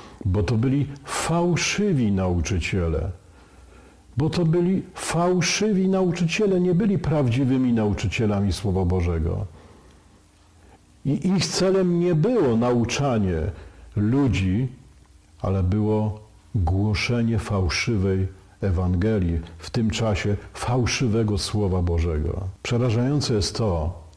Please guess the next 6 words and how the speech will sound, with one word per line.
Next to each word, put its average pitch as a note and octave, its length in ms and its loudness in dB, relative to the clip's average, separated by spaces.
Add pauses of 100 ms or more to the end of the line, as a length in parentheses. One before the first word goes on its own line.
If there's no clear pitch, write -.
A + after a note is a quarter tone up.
(680)
że G2+ 180 0
Jezus B2+ 340 2
im A#2+ 140 2
o A2+ 60 0
tym A#2 180 0
mówił. G2+ 540 -2